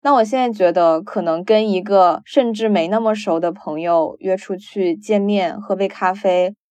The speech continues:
喝个酒，吃个饭，散个步，这种线下的交流反而变得对我来说重要了。也可能是因为以前我真的觉得不要，不要，不要，不要，最好不要，<laughs> 那就，那，<laughs>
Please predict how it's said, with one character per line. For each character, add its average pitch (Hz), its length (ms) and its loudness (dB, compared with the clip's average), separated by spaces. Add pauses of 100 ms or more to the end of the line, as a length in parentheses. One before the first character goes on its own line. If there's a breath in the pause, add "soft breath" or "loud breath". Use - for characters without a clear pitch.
(100)
喝 214 140 0
个 220 100 2
酒， 190 220 0
吃 - 160 -6
个 196 120 2
饭， 190 320 -2
散 190 200 -6
个 170 120 0
步， 190 300 -4 (300)
这 240 100 0
种 196 140 2
线 208 280 -2
下 202 240 0
的 147 300 -6
交 214 320 2
流 165 240 2
反 175 320 -2
而 156 240 0
变 214 340 0
得 165 160 0
对 233 200 0
我 175 180 4
来 - 220 -6
说 190 240 -2
重 202 200 -4
要 165 220 -4
了。 - 200 -10 (280)
也 233 160 0
可 294 120 4
能 208 120 4
是 220 140 0
因 277 100 4
为 277 220 2
以 180 160 -8
前 175 420 0
我 185 140 2
真 214 200 0
的 285 140 6
觉 170 220 2
得 160 260 2 (140)
不 - 80 -2
要， 170 160 4
不 160 100 -8
要， 156 160 0
不 151 140 -6
要， 151 160 -2
不 151 100 -10
要， 151 220 -6
最 220 160 -2
好 214 240 0
不 220 100 0
要， 214 320 0
<laughs> 302 100 -4
那 - 200 0
就， 370 80 0 (920 loud breath)
那， 339 120 2
<laughs> - 1000 -2